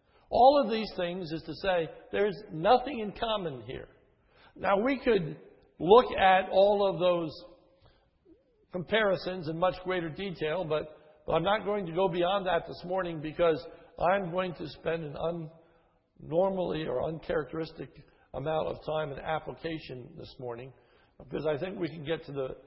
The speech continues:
the bare bones of this pretty, pretty easily. And that is, there is nothing in common between believers and non-believers. We live by different standards. We have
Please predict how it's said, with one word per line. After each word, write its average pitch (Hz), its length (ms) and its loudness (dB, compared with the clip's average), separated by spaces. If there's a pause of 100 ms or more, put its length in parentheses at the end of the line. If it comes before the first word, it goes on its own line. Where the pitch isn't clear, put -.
(120)
the 139 60 -12
bare 170 220 0
bones 165 340 -4
of 135 80 -8
this 147 220 -10 (100)
pretty, 151 300 -8 (280)
pretty 180 180 -6
easily. 165 500 -6 (340)
And 160 140 -2
that 180 240 4
is, 165 420 -4 (300)
there 202 180 -2
is 185 120 -4
nothing 175 300 0
in 170 140 -4
common 147 360 0 (720)
between 170 440 -6 (260)
believers 160 560 -2
and 139 340 -8 (280)
non-believers. 143 840 -4 (420)
We 156 180 0
live 185 300 4
by 175 180 4
different 156 400 -4
standards. - 720 -8 (880)
We 165 180 0
have 202 260 6